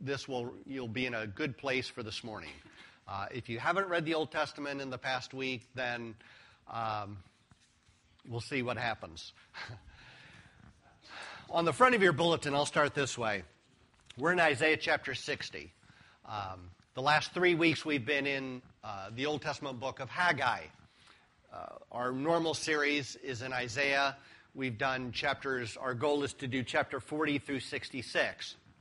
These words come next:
We're up to chapter sixty.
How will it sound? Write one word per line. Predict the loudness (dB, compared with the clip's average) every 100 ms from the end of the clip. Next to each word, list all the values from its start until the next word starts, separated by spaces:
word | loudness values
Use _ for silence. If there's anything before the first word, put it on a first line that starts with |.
| _ -20 -20 -20 -20 -20 -20 -8
We're | 0 2
up | 0
to | -6
chapter | 0 2 2 -2
sixty. | 0 2 0 0 -2 -2